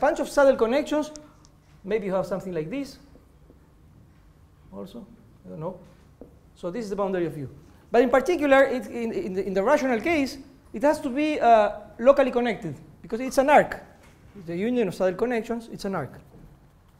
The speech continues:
And this is not a typical, it's not very common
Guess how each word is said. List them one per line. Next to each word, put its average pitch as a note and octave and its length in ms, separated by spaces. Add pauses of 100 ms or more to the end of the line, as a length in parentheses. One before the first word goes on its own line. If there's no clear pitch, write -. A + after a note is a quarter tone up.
(140)
And G3+ 180
this B3+ 160
is C4 140
not C#4 420
a G#3+ 160
typical, A3 400
it's G#3 240
not C4+ 140
very B3 140
common G3 360